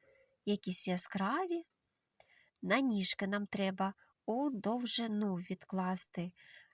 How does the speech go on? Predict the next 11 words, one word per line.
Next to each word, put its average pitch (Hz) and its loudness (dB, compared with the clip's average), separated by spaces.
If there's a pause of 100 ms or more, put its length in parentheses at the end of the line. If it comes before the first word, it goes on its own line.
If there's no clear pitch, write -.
(220)
на 185 2
білому 190 -2
папері 277 -2
два 214 0
сантиметри 190 0
завширшки 170 -4 (840)
і 277 -2
відрізати 233 -2
два 202 -4
таких - -8
відрізки. - -4